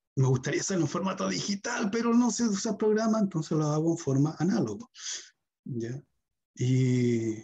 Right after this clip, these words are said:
y si tengo una cantidad de semanas, obviamente tengo que hacer mi,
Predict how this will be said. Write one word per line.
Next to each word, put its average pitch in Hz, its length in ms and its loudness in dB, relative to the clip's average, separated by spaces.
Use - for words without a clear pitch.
y - 60 -14
si - 160 -8
tengo 165 260 0
una 143 120 2
cantidad 139 320 -2
de 175 60 -2
semanas, 190 600 0
obviamente 170 600 2
tengo 175 300 2
que 170 160 -2
hacer 175 240 0
mi, 170 520 2